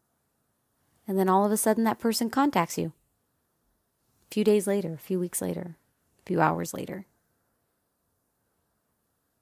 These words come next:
To me, and this is, this is to say, you know, like I like to point out, I am not a psychologist, I'm not a professional.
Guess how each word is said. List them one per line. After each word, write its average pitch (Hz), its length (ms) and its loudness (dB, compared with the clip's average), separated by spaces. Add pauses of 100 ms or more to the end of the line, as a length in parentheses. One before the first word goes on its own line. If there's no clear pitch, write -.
(1800)
To 202 120 2
me, 202 680 2 (840)
and 220 160 4
this 254 160 6
is, 220 140 -2
this 226 420 0
is 196 400 -2 (120)
to 180 120 -4
say, 180 260 4
you 156 180 2
know, 139 300 -2
like 190 200 0 (240)
I 165 240 4 (680)
like 175 340 2
to - 160 -4
point 156 280 2
out, - 220 0
I 160 100 2
am 165 200 4
not 165 160 4
a 175 80 2
psychologist, 170 760 2
I'm 147 100 2
not 147 140 2
a - 40 -10
professional. - 760 -2